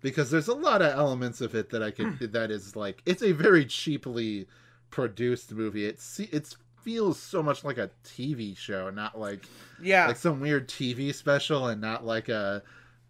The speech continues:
Speaker 1: actual movie for many reasons. And, like,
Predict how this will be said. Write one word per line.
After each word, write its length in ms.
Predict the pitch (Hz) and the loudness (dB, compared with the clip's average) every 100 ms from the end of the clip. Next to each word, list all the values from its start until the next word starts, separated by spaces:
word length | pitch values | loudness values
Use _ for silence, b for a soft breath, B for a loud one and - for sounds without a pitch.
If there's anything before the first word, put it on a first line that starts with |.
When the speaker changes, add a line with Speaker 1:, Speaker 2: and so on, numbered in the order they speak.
| - | -4
Speaker 1:
actual 520 | 110 107 123 139 117 | -2 -2 -2 -2 -2
movie 600 | 98 98 113 143 151 170 - b b b _ | -4 -6 -4 -2 -2 -4 -6 b b b _
for 180 | 113 104 | -6 -6
many 300 | 113 123 135 | -4 -4 -4
reasons. 720 | 113 127 147 170 180 170 - - | -4 -4 -4 -4 -6 -8 -16 -6
And, 240 | 127 127 | -4 -2
like, 420 | 123 123 113 - | 0 2 2 -2